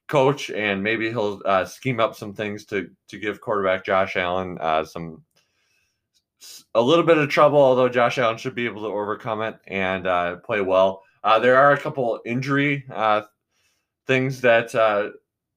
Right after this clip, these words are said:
need to be noted as far as the Broncos.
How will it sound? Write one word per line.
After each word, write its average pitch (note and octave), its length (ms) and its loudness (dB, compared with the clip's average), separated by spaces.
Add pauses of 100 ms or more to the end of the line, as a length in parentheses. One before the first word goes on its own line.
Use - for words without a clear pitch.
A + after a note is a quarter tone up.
(2750)
need A#2+ 380 -2
to C3+ 120 -4
be A#2 160 -4
noted A#2+ 460 4
as A#2+ 140 -4
far A2+ 260 6
as G#2+ 360 2
the G#2 180 -6
Broncos. A#2+ 680 -4